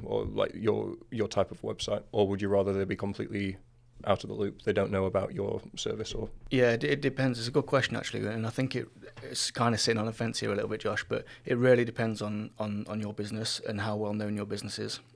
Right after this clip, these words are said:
Speaker 2: You know, if, if you've got a business whereby eighty percent of your custom comes from repeat customers, you're really gonna wanna make sure that they are familiar with n-, your new site, especially if it's significantly different from what your previous iteration was. They need to know exactly what they need to know in order to how,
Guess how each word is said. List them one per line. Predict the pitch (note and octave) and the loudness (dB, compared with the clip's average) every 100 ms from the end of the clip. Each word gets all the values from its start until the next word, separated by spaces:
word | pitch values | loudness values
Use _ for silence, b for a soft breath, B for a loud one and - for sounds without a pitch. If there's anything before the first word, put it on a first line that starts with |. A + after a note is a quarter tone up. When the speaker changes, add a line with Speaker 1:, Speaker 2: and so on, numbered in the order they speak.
| - | -4
Speaker 2:
You | A2+ | 0
know, | G#2+ | 0
if, | G#2+ | 0
if | - A#2+ | -4 0
you've | C#3 B2+ | 0 2
got | B2 | 2
a | A#2 | 2
business | A2+ A2 G#2+ - | -2 -2 -4 0
whereby | A2+ A2 A2 G#2+ G#2+ B B B B C3 | 0 0 0 -2 -4 B B B B 2
eighty | A#2+ - | 2 0
percent | A#2+ A#2 A2+ | -6 -6 -6
of | A2+ | -2
your | G#2+ | -2
custom | - B2 - G#2+ A2 - - - - | 0 -2 -2 -4 -6 -10 -20 -16 -6
comes | A2+ G#2 | -6 -4
from | A2 | -4
repeat | G#2+ - A2 | -6 -8 -10
customers, | - G#2+ - G2 - - - | -10 -12 -12 -14 -14 -18 -14
you're | - A2+ | -8 -2
really | A2+ A2+ A2 | 2 2 2
gonna | A2 | -4
wanna | G#2+ A2+ A2+ | -6 -6 -6
make | A2 A2 | -6 -4
sure | A2 G#2+ | -4 -4
that | G2 | -4
they | A2 G#2+ G#2+ | -4 -4 -6
are | G#2+ | -8
familiar | - A2 G#2 G#2 | -6 -6 -6 -8
with | G#2+ - | -8 -10
n-, | A2+ A2+ | -12 -10
your | A2+ | -8
new | G#2+ G#2+ | -6 -6
site, | A2+ A2+ | -6 -6
especially | - - B2+ A2+ A#2+ | -4 0 2 2 -2
if | A#2 | -6
it's | - | -6
significantly | A2+ A2+ G#2+ A#2+ A#2 - A2+ | -6 -6 -8 -10 -10 -10 -8
different | A2+ A2 A2+ | -8 -8 -10
from | - A2 | -8 -6
what | G#2+ A2 | -6 -8
your | |
previous | - G#2+ G#2 G#2 - | -8 -8 -6 -6 -8
iteration | - - A2 A#2 | -6 -6 -6 -4
was. | A2+ - B B B - | -6 -8 B B B 4
They | A#2+ | 6
need | A2+ A#2 | 6 4
to | A#2+ | 2
know | A2+ A2 | 2 2
exactly | G#2+ A#2 - A#2 | 0 -4 -6 -6
what | A#2 A2+ | -4 -4
they | G2+ | -8
need | G2+ | -10
to | - | -8
know | G#2+ G2+ G#2 | -6 -6 -6
in | G#2 | -8
order | G#2 G#2 | -6 -6
to | - | -6
how, | G#2+ A2 | -8 -8